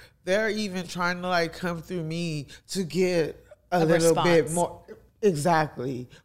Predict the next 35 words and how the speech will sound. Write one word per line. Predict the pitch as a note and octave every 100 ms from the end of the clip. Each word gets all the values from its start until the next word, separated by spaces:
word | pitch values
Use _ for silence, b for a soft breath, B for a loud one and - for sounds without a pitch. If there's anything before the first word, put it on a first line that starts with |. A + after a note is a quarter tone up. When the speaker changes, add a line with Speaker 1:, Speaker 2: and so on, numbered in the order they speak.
| -
Speaker 1:
from | G3+ F3
about | C3+ D#3+ E3 E3 C#3+ -
you. | F#3 E3 C#3+ - B
So, | - F#3 E3+ D#3+ D3+ D3+ A#2+
like, | D3 D#3+
a | D#3
lot | D3 F3+
of | F3
people | G3 F3
go | E3+
back | E3 E3
and | D#3
forth | D3+ E3+ E3+
with |
me | E3+ E3
when | D#3+ D#3
they | D3+
be | D3+ D#3+
asking | A2 D3+ - F3
me, | D#3+ D3
like, | C#3+ C3+ B B B
"So | - - A3 G#3 G3+ B
how | - A#3
you | B3 A#3+
friends | A#3 A3+ A3
with | A3
somebody | - A3 A#3 A3 G#3 G3 b _
who | B3
don't | A#3 G#3
fuck | G3+ A3 F3+
black | G3 G3+ F#3+
men?" | D#3 C3+ - b -
I | A#3+
don't | C#4 D4
even | D4+ D4 C4 B3 F#3+